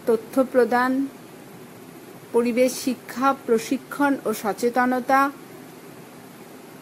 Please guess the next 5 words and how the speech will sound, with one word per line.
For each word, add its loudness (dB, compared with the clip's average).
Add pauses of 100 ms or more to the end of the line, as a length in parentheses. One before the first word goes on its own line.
(1900)
পরিবেশ 2 (140)
সংক্রান্ত 2 (180)
গবেষণা 4
প্রসারণ, 2 (2250)
সম্পদের 2